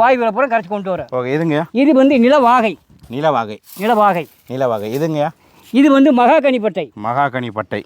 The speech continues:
Speaker 2: ஓகே.
Speaker 1: இது வந்து ஒட்டை உள்ள இருக்க கொலஸ்ட்ரால், கொழுப்பு சத்துக்களை பூரா கரைச்சி கோ-, நிச்சயம் இறக்கி விட்டுரும்.
Speaker 2: ஓகேங்க. இதுங்கய்யா?
Speaker 1: இது வந்து கோவைத்தண்டு.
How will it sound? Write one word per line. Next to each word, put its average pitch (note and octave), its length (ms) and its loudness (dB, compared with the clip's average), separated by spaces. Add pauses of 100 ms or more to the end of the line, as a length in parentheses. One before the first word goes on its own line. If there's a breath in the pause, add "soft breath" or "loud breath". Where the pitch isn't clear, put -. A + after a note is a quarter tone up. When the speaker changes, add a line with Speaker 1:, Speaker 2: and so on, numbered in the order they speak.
(180)
Speaker 2:
ஓகே. G#2+ 200 -2
Speaker 1:
இது D#4 140 2
வந்து D4+ 260 4
ஒட்டை B3+ 240 0 (240)
உள்ள B3+ 260 4
இருக்க C#4 240 2
கொலஸ்ட்ரால், C4+ 580 2
கொழுப்பு B3 300 0
சத்துக்களை B3 340 0
பூரா C4 200 0
கரைச்சி A#3 360 -2
கோ-, A3+ 120 2 (160)
நிச்சயம் A#3+ 320 -2
இறக்கி G3+ 260 2
விட்டுரும். C#3+ 220 -2
Speaker 2:
ஓகேங்க. A2 240 -10
இதுங்கய்யா? C#3+ 340 -2 (220 loud breath)
Speaker 1:
இது C#4+ 220 2
வந்து C4+ 200 2
கோவைத்தண்டு. A3+ 600 -2